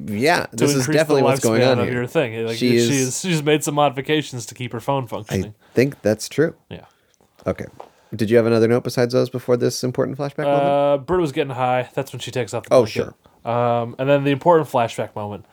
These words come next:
Speaker 2: which I really, really like. This is a great moment. So he
Speaker 1: Yeah.
Speaker 2: flashes back again. Dina's stormed out, or Dina's, they're in a fight with
Speaker 1: They're
Speaker 2: Dean.
Speaker 1: in a, they're beginning a fight with the dean because
Speaker 2: 'Cause everyone
Speaker 1: everyone's saying, "I'm
Speaker 2: apologized
Speaker 1: sorry," except
Speaker 2: except
Speaker 1: the
Speaker 2: Dean.
Speaker 1: dean.
Speaker 2: Yeah.
Speaker 1: And he's the most at fault 'cause he bought the hand.
Speaker 2: Yes.
Speaker 1: He bought the hand that led to the road trip.
Speaker 2: Yes.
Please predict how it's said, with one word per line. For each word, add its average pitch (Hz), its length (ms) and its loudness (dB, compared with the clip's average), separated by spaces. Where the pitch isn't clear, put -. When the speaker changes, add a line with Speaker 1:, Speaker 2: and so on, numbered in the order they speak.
Speaker 2:
which 143 160 -2
I 160 60 2
really, 165 340 0
really 160 220 2
like. 135 240 -2
This 135 180 -2
is 135 80 -8
a 139 60 -2
great 127 240 -2
moment. 104 260 -8
So 117 360 -2
he 120 180 -4
Speaker 1:
Yeah. 95 60 0
Speaker 2:
flashes 147 320 2
back 139 180 4
again. 110 300 -6
Dina's 185 320 0
stormed 139 360 0
out, 110 300 -4
or 131 120 0
Dina's, 156 460 0
they're 151 160 2
in 151 80 2
a 139 60 0
fight 131 200 0
with 131 60 -4
Speaker 1:
They're 143 260 4
Speaker 2:
Dean. 151 120 2
Speaker 1:
in - 40 -8
a, - 40 -16
they're 135 160 2
beginning 143 460 2
a 147 40 2
fight 131 280 0
with 120 100 -4
the 120 60 -6
dean 113 280 0
because 131 180 -2
Speaker 2:
'Cause 185 60 0
everyone 156 200 0
Speaker 1:
everyone's - 240 -2
saying, 160 160 2
"I'm 156 60 2
Speaker 2:
apologized 113 100 -2
Speaker 1:
sorry," 104 320 2
except 98 60 -4
Speaker 2:
except 107 60 -4
Speaker 1:
the 113 40 -2
Speaker 2:
Dean. 87 240 -4
Speaker 1:
dean. - 140 -20
Speaker 2:
Yeah. - 200 -14
Speaker 1:
And 113 140 2
he's 131 140 4
the 123 60 6
most 113 240 2
at 104 60 -4
fault 101 240 4
'cause 98 140 -8
he 104 60 0
bought 85 180 -2
the 90 100 -4
hand. - 300 -10
Speaker 2:
Yes. - 440 -10
Speaker 1:
He 135 100 4
bought 127 220 2
the 123 80 0
hand 110 280 2
that 104 120 2
led 95 180 4
to 98 60 -4
the 90 80 -2
road 87 160 0
trip. - 240 -14
Speaker 2:
Yes. - 480 -14